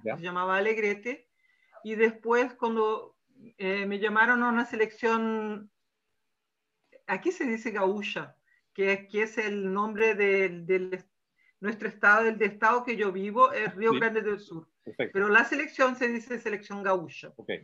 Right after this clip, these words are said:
Speaker 2: Entonces me llamaron a esa selección, eh,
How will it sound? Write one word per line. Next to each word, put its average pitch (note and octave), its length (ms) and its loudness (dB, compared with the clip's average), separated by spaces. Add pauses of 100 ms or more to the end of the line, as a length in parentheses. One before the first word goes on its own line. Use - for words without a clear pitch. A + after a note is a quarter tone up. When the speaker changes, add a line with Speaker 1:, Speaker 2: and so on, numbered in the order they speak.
(460)
Speaker 2:
Entonces G#3+ 280 -2
me A3+ 100 2
llamaron A3 480 4
a B3+ 100 4
esa C#4 180 -6
selección, C#4+ 760 0 (480)
eh, G3 920 0